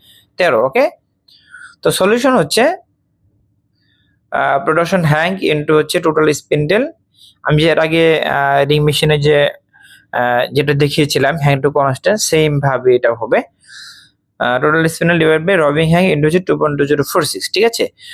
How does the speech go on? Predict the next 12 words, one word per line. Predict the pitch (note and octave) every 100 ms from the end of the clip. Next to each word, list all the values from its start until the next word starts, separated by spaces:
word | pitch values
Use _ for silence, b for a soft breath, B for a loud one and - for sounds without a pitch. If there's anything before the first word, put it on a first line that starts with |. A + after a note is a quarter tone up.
| B B -
তো | D3
production | D#3+ F3 G3
hang | E3+ E3+ F3+ E3+
into | D#3+ E3+
হচ্ছে | E3+ - B3 - - D3
টোটাল | D3+ D#3+
স্পিন্ডেল | D#3 - D#3+ E3
কত | E3+
ধরেছি? | E3+ E3 E3 E3 A#3+
একশো | F3+ - C#3+
বিশ, | C3+ G#2 - -
ওকে? | D3 C4